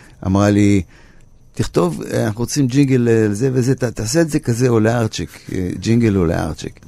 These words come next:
ואז בכנות לא ידעתי מה היא מתכוונת,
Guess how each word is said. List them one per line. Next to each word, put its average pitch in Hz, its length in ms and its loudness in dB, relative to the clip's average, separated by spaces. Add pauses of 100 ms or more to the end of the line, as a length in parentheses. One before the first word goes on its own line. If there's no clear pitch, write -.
(440)
ואז 98 200 0
בכנות 107 580 0 (160)
לא 87 120 -2
ידעתי 90 540 -2 (120)
מה 80 120 -2
היא 90 80 0
מתכוונת, 87 720 -2